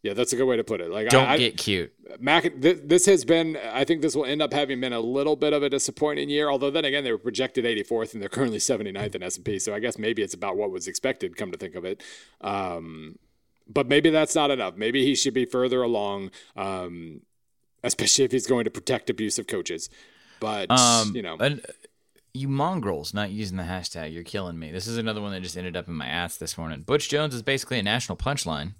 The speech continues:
Speaker 2: Cornwit. His name is Cornwit.
Speaker 1: Oh, no, he
Speaker 2: Butch
Speaker 1: did.
Speaker 2: Jones is
Speaker 1: He did.
Speaker 2: No, he didn't.
Speaker 1: Yeah, it's at the end.
Speaker 2: I'm staring at it right now.
Speaker 1: I'm staring at it right now, too. <laughs> And it says, uh, hashtag Ask P A P N at the end.
Speaker 2: I'm going to, then he,
Speaker 1: Yeah.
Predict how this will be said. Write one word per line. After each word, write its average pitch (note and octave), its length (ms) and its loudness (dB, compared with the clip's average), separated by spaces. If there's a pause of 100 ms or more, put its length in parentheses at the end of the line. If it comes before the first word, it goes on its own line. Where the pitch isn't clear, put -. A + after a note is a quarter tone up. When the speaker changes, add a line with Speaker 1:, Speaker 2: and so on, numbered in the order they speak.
(100)
Speaker 2:
Cornwit. D#2 600 -6 (320)
His F2 100 -4
name D#2+ 140 -2
is D2 60 -12
Cornwit. D2 480 -8 (140)
Speaker 1:
Oh, A#3+ 100 10
no, A3 140 6
he F#3+ 80 10
Speaker 2:
Butch F#3 120 10
Speaker 1:
did. C#3+ 60 6
Speaker 2:
Jones F3 240 6
is G#2 280 -2 (200)
Speaker 1:
He B2 100 2
did. A2 240 -2
Speaker 2:
No, D3 140 8
he A#3 60 8
didn't. G#3 460 6
Speaker 1:
Yeah, E3 160 4
it's C3 120 0
at - 80 -2
the C#3 100 2
end. A#2 220 -4 (520)
Speaker 2:
I'm G2+ 140 4
staring A2 480 2
at D2+ 100 -6
it A1+ 80 -10
right E2+ 260 -4
now. F#2+ 100 -2
Speaker 1:
I'm C#3+ 100 2
staring D#3 300 4
at D3 80 4
it D3+ 80 2
right C#3 160 2
now, C#3+ 160 4
too. G3 260 10
<laughs> - 20 2
And F3+ 120 4
it A2+ 80 -2
says, C#3+ 320 2
uh, D#3 220 4
hashtag D3+ 480 0
Ask C#3+ 200 -2
P D3+ 140 4
A C3+ 80 0
P D3 160 -4
N D3+ 80 -6
at C3 100 -8
the A2 120 -6
end. F2 160 -14 (920)
Speaker 2:
I'm A#2 220 -2
going G2+ 380 -2
to, E2+ 580 -8
then F#2+ 180 -2
he, - 80 0
Speaker 1:
Yeah. G2+ 40 -2